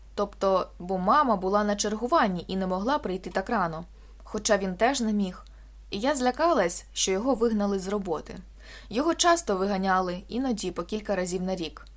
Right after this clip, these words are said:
Соня говорила, мов через силу,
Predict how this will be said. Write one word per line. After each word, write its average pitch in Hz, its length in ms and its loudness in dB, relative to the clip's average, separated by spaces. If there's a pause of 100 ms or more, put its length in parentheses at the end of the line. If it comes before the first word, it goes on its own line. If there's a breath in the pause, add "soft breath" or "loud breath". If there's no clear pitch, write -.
(460 soft breath)
Соня 254 300 0
говорила, 208 480 2
мов 202 220 -2
через 202 320 0
силу, 165 400 4